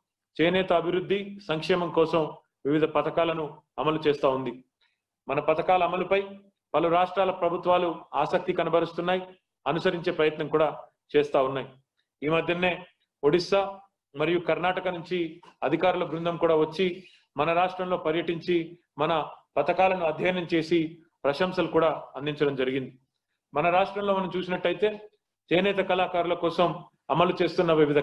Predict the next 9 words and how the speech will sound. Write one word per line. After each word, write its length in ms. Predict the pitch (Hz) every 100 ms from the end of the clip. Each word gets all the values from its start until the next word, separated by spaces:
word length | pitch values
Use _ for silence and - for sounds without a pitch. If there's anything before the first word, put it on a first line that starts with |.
| 147
కార్యక్రమాలు, 480 | 143 143 151 135 120 - _ _ _ _ _
ఇప్పుడే 220 | 147 185 196
మా 60 | 185 175
అందరికీ 300 | 180 196 202 196
చాలా 160 | 180 170
సంతృప్తినిచ్చిన 600 | 170 185 196 185 185 180 170
మాట, 160 | 160 175 180 - - _ _ _
మీ 80 | 139 175
నో-, 220 | 175 185